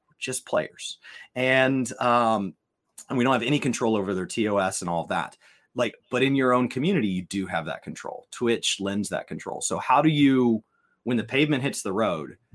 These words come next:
how do you put in, I mean, I guess the term is policies. Like, how do you make decisions that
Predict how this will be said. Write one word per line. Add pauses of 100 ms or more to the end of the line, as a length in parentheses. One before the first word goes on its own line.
(120)
how
do
you
put
in, (480)
I
mean,
I
guess
the
term
is
policies. (280)
Like,
how
do
you
make (720)
decisions
that